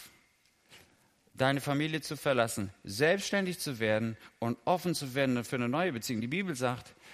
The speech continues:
wenn du eine gute Beziehung pflegen willst, musst du Vater und Mutter verlassen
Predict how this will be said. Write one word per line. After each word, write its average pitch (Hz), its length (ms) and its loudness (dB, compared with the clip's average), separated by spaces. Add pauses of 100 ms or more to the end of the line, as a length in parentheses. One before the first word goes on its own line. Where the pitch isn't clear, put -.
(800)
wenn 127 180 4
du 131 60 4
eine 131 120 2
gute 185 260 -2
Beziehung 123 440 -2
pflegen 117 320 -2
willst, 113 240 0
musst 117 160 -6
du 117 60 -6
Vater 113 260 0
und 110 80 -2
Mutter 113 220 -2
verlassen 110 420 2